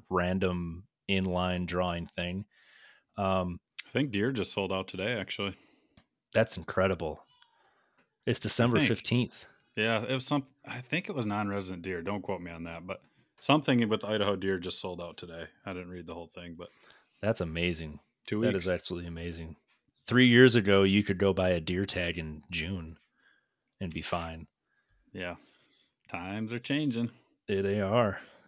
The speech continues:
Speaker 1: And, uh, kinda speaking of that, you, you brought up something to me yesterday, and I didn't quite understand it, so I want you to kinda retell it again.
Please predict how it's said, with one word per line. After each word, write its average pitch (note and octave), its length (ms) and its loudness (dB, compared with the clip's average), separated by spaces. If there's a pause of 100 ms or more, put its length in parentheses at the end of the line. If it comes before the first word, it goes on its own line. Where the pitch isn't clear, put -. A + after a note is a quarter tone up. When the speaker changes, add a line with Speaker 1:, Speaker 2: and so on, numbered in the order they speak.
(140)
Speaker 1:
And, F#2+ 360 -4
uh, F2+ 340 -2
kinda F3+ 160 4
speaking D#3+ 360 6
of B2 100 8
that, A#2+ 220 8
you, E3 280 4
you D#3 180 4
brought D3 200 12
up A2+ 100 6
something A2+ 300 0
to G#2+ 60 4
me G2+ 160 4
yesterday, F2 720 0
and G#2 100 -2
I G#2 60 2
didn't C#3 280 4
quite A2+ 360 4 (120)
understand F#2 640 -2
it, E2+ 120 -4
so - 120 0
I F2 60 0
want F#2+ 240 -2
you G2 80 -2
to F2+ 180 -4
kinda F#2 240 -2
retell F2 480 -2
it E2+ 60 -2
again. F2 540 -6